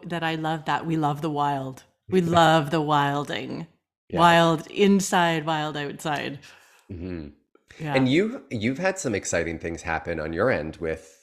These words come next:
Speaker 2: um,
Speaker 1: Oh my
Speaker 2: herbs.
Speaker 1: goodness.
Speaker 2: Do you wanna
Speaker 1: Yeah.
Speaker 2: talk about that?
Speaker 1: Yeah. So, um, we, um, kind of took a massive project on at the beginning of the year, and, um,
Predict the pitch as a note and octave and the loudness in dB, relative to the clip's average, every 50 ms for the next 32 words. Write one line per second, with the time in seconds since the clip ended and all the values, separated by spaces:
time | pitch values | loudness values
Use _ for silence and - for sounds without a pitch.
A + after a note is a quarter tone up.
0 | _ _ _ _ _ - G2 E2+ E2 D2+ D#2 D2+ C#2+ F#2+ - _ _ _ _ _ | _ _ _ _ _ -18 -14 -14 -12 -12 -12 -14 -16 -18 -20 _ _ _ _ _
1 | _ _ _ _ _ _ _ - F#3+ F3+ F3 F#3+ F#3 F3 D#3+ D3+ C#3 - E3 F3 | _ _ _ _ _ _ _ -2 0 2 4 4 4 4 2 0 -2 0 0 2
2 | F#3 F3+ D#3 C#3+ C#3+ C#3 - - - - F#3+ F#3 - - D#3+ D#3+ E3+ E3 C#3+ - | 2 2 2 0 -2 -4 -8 -10 -10 -8 -6 -4 -2 0 2 4 4 2 2 0
3 | - - - - G3+ - - _ _ _ _ _ - F3 E3 E3 E3+ F#3 G3 F#3 | -4 -6 -6 -8 -8 -10 -12 _ _ _ _ _ -6 -2 2 4 4 6 6 4
4 | E3+ D3+ D3+ C3+ - - - - - F#3+ E3+ E3 E3+ D#3+ D3+ C#3+ - - _ _ | 4 2 0 -2 -4 -8 -8 -4 0 2 4 4 4 4 2 0 -2 -6 _ _
5 | _ _ _ _ _ _ _ _ - - - E3+ E3+ E3 D#3+ D#3 D#3 D#3 D3+ D3 | _ _ _ _ _ _ _ _ -10 -8 -4 0 2 2 4 2 2 0 -2 -4
6 | - - _ - F3+ E3+ F3 E3+ F3 F3 F3 F3 F3 E3+ - - _ - D#3+ D3+ | -6 -10 _ -8 -6 -4 -4 -2 -2 -2 0 0 -2 -2 -6 -6 _ -2 0 0
7 | D3+ D3+ D3 C#3+ C#3+ D3 C#3 B2 - - - _ _ _ _ _ _ _ _ _ | 0 0 -2 -2 -2 -4 -4 -4 -6 -10 -14 _ _ _ _ _ _ _ _ _
8 | - - - _ _ _ _ _ _ - F3 E3+ D#3+ D#3 C#3 C#3 C#3+ - F3+ F3 | -20 -20 -20 _ _ _ _ _ _ -6 -4 -2 -2 -2 -4 -6 -8 -8 -6 -6
9 | - D#3+ D#3 D3 D3 D3 D3+ D3 - D#3+ C#3 - D3+ D3 D3 D#3 D3 E3+ E3 D#3+ | -4 -4 -2 0 0 0 0 -2 -2 -6 -6 -4 -2 -2 -2 -2 -2 -4 -4 -4
10 | - - - - _ - _ _ _ _ _ _ _ _ - E3 E3 E3 E3+ F3+ | -6 -12 -20 -20 _ -20 _ _ _ _ _ _ _ _ 2 4 4 6 6 6
11 | G3 F#3+ - D#3+ E3 D#3 D#3+ D3+ - E3 E3 E3 D#3+ D#3 D3+ C#3+ D#3 D3+ D3 D3+ | 4 2 0 -2 -4 -4 -4 -4 -2 0 0 2 2 0 0 -2 -2 -2 0 0
12 | D#3+ E3+ F#3 F#3 G3 G3 F#3+ - - C#3+ D#3 D#3 D#3 D3+ D3+ D#3 - - C#3 C#3+ | 2 4 4 4 4 2 2 0 0 0 0 0 0 0 0 -2 -2 -4 -4 -2
13 | C#3+ C#3 C#3 C#3 C#3 C#3 C#3 C#3 D3+ | -2 -2 -2 -2 0 0 -2 -2 -4